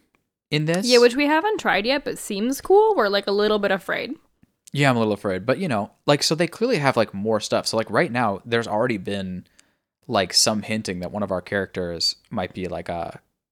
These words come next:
Speaker 1: like, a battle medic sniper, like, a medic sniper combo
Speaker 2: Right.
Speaker 1: is, like, what they kind of look like based on what their skill tree is, and people get, like, random things they can and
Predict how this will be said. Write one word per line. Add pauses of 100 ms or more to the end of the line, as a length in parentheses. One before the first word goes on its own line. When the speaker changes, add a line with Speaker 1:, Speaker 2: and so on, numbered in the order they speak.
(260)
Speaker 1:
like,
a
battle
medic
sniper, (400)
like,
a
medic
sniper
combo (440)
Speaker 2:
Right.
Speaker 1:
is,
like,
what
they
kind
of
look
like
based
on
what
their
skill
tree
is,
and
people
get,
like,
random
things
they
can
and